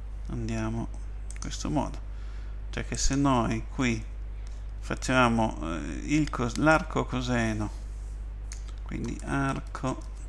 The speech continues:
coseno, mm, di zero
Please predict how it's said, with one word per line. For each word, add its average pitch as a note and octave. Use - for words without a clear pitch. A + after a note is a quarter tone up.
coseno, B2
mm, F3+
di B2
zero B2+